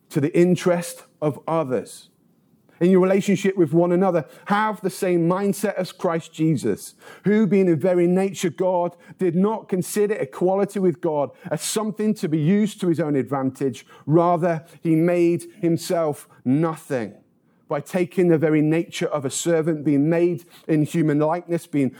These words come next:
found in the appearance as a man, he humbled himself, becoming obedient to death, even death on a cross. If you are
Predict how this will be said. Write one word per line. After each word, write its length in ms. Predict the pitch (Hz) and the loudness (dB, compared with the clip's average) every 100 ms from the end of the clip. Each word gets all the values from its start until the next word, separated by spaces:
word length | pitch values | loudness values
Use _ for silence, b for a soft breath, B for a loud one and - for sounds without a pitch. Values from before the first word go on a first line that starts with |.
| B | B
found 460 | - 196 202 196 | -6 -4 0 0
in 100 | 180 | 2
the 100 | 175 | 2
appearance 520 | 151 - 185 185 160 | 0 -2 -4 -4 -4
as 80 | 156 | -2
a 40 | 147 | 0
man, 360 | 156 151 143 - B | 0 -2 -4 -6 B
he 140 | 170 143 | -4 -2
humbled 640 | 139 175 185 175 165 - b b | 0 0 2 2 2 -2 b b
himself, 720 | 156 143 - 160 123 104 - | -2 -2 -2 -4 -4 -6 -10
becoming 400 | 131 - 143 143 | -10 -6 -2 0
obedient 580 | 135 107 156 147 147 131 | -2 -2 0 2 0 -2
to 80 | 131 | -8
death, 460 | 110 135 117 120 _ b b | -6 -4 -4 -8 _ b b
even 300 | 165 151 147 | -4 -2 -2
death 480 | - 165 147 123 - _ b - | -2 -4 -4 -8 -18 _ b -4
on 160 | 135 | -2
a 40 | 120 | -2
cross. 680 | - 147 113 - - - _ _ _ b b | -2 -2 -2 -10 -18 -20 _ _ _ b b
If 200 | b 180 | b 2
you 160 | 208 202 | 6 6
are 280 | 180 180 | 6 2